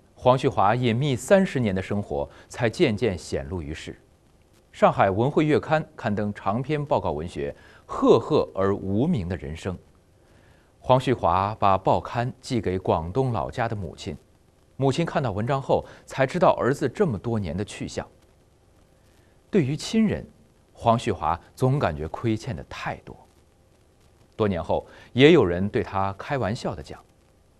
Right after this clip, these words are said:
：“你做核潜艇，真是一个不可告人的人生啊。”对于这份神秘，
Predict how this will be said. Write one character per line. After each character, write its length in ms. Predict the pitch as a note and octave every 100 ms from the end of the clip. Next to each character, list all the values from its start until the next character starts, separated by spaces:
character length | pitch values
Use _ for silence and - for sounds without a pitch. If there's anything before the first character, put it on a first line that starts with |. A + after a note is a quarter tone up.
| _ _ _ _ -
：“你 180 | B2 A#2
做 300 | C3+ A2+ G2+
核 340 | - G#2+ B2
潜 260 | B2 G#2+ D3
艇， 240 | - A#1+ - _ _ _
真 260 | - F3+ F#3
是 180 | E3+ B2+
一 160 | D2
个 160 | D#2+ E2 - -
不 80 | C3+
可 180 | - E2+
告 300 | B2+ F#2+ D2
人 200 | C#2+ G2+
的 80 |
人 220 | G2 D2+ D#2
生 220 | E2+ D#2+
啊。” 100 | - _ _ _ _ _ _ _ _ _
对 160 | - D#3+
于 100 | C#3+
这 140 | E3
份 140 | D3+ B2
神 200 | - E2+
秘， 300 | B2 G2